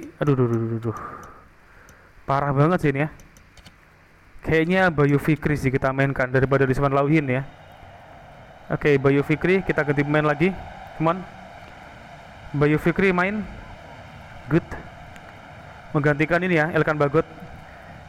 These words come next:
Dia nanti akan main di Liga Champion Asia.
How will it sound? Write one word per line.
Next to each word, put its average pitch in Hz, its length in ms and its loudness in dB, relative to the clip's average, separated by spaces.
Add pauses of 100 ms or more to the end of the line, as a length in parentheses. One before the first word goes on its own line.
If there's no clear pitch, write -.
(100)
Dia 160 160 2
nanti 165 160 2
akan 165 320 2
main 156 240 0
di 139 320 6
Liga 139 240 2
Champion 147 480 0 (320)
Asia. 131 400 0